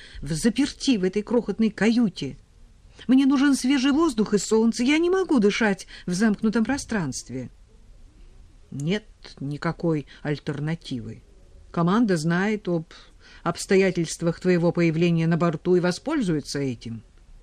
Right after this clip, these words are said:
Кристина содрогнулась. «Я хотел бы договориться о,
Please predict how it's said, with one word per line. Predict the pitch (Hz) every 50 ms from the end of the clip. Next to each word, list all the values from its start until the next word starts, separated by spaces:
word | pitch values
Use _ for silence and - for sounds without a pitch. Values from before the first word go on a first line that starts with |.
| - - - - - - - - - -
Кристина | - 143 139 - - - 151 147 147 147
содрогнулась. | - 165 147 160 160 160 156 147 151 143 135 139 147 - - - - - - - - -
«Я | - 135 165
хотел | 156 - 180 170 - - 202 208 208
бы | 185 180 190
договориться | 175 185 170 180 170 175 175 175 180 180 - - - 175 165
о, | 170 170 165 165 165 165 165 165 160 160 160 156